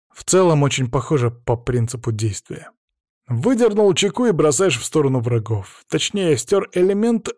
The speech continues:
выполняющий ее роль». «И где здесь эта самая чека?» — восхищенно ответил Жека, более внимательно всматриваясь в еле заметный рисунок на кожаном кругляше. «Еще не нарисовано», — натянуто улыбнулся я. «Это будет чуть позже».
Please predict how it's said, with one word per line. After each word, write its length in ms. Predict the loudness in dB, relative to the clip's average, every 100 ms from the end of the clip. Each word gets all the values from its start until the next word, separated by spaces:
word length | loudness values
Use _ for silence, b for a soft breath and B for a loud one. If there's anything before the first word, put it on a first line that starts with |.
| -4
выполняющий 760 | -2 0 0 0 -2 -2 -4
ее 300 | -6 -4 -2
роль». 300 | 0 -2 -4 _ _ _ _ _
«И 80 | -6
где 380 | -4 0 2 2
здесь 240 | 2 2
эта 180 | 0 -2
самая 360 | 0 0 2 0
чека?» — 480 | -2 -4 -4 -4 -8 _ -8
восхищенно 540 | -6 -4 -4 -2 -4
ответил 480 | -4 -6 -4 -4 -4
Жека, 460 | -2 -2 0 0 0
более 360 | 0 2 2
внимательно 580 | 2 0 0 -2 -6 -6
всматриваясь 680 | -4 -4 -2 -2 0 -2 -4
в 140 | -8
еле 380 | -4 -2 0 0
заметный 460 | 0 -2 -4 -4
рисунок 480 | -2 -2 -2 -4 -4
на 140 | -8 -6
кожаном 460 | -4 -2 -4 -4
кругляше. 600 | -6 -6 -6 -6 -10 -14 -18 _ _ _ _ _ _ _ _ _ _ _ _ _ -4
«Еще 520 | -2 0 0 0 -2 _
не 160 | -2 0
нарисовано», — 720 | 0 -2 -2 -4 -4 -8 -18 _ _ _
натянуто 600 | -6 -4 -2 -2 -4 -6
улыбнулся 520 | -4 -2 -2 -4 -6
я. 140 | -10 -6
«Это 260 | -6 -2 -2
будет 320 | -2 -4 -8
чуть 200 | -12 -12 -6
позже». 400 | -6 -6 -10